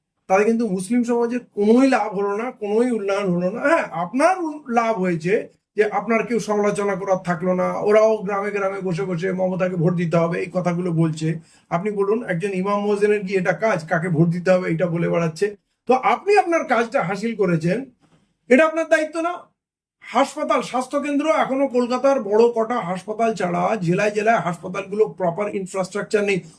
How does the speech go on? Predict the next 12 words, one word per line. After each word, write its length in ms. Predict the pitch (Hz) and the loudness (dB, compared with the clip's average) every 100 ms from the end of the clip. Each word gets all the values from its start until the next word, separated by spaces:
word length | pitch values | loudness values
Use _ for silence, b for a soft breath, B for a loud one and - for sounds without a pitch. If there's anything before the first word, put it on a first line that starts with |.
| B | B
কবে 340 | - 320 359 349 | 4 4 4 -4
পাবে? 220 | 247 170 147 - | -6 -8 -10 -16
স্বাধীনতার 540 | - 190 240 247 262 | -12 -4 -4 -2 -2
পঁচাত্তর 460 | 233 226 226 254 240 | -2 -4 -4 -4 -6
বছর 280 | 254 269 | -4 -4
পরেও 580 | - 180 180 170 165 220 233 | -4 -4 -2 0 0 0 0
এখনো 720 | 180 185 254 190 190 277 269 b b _ | -4 0 2 4 6 4 0 b b _
গ্রাম 260 | 208 220 | 2 4
বাংলার 340 | 247 262 277 277 | 2 2 0 2
মানুষ 380 | 233 240 285 277 | 0 0 0 -2
পুরো 420 | - 233 247 254 | -4 2 6 6
রাত 380 | 226 214 233 | 4 2 0